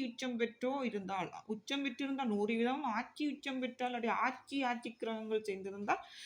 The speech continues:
எண்பது வீதமான நற்பலன்களை நீங்கள் எதிர்பார்க்கலாம். மற்ற நட்பு பெற்றிருந்தால் ஐம்பது வீதமும், பகை பெற்று நீசமடைஞ்ச கிரகங்கள் சேர்ந்திருந்தால், நீச்சம் ஒரு கிரகமாக இருந்தால், ஒரு கிரகம் உச்சம் இருந்தால்,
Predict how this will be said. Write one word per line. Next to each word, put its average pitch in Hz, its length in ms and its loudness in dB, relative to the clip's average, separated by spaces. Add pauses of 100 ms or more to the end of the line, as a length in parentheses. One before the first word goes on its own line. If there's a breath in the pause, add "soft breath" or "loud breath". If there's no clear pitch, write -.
(280 loud breath)
எண்பது 339 380 8
வீதமான 285 460 4
நற்பலன்களை 208 580 2
நீங்கள் 180 240 2
எதிர்பார்க்கலாம். 151 560 -4
மற்ற 170 240 -4
நட்பு 190 380 0
பெற்றிருந்தால் 240 540 0
ஐம்பது 208 340 2
வீதமும், 202 360 -4 (340 loud breath)
பகை 240 220 4 (100)
பெற்று 311 300 2 (120)
நீசமடைஞ்ச 269 680 0
கிரகங்கள் 226 460 4
சேர்ந்திருந்தால், 190 680 -2
நீச்சம் 277 460 0
ஒரு 254 180 -2
கிரகமாக 240 420 2
இருந்தால், 254 220 2
ஒரு 254 100 0
கிரகம் 254 260 0
உச்சம் 220 300 -2
இருந்தால், 208 340 0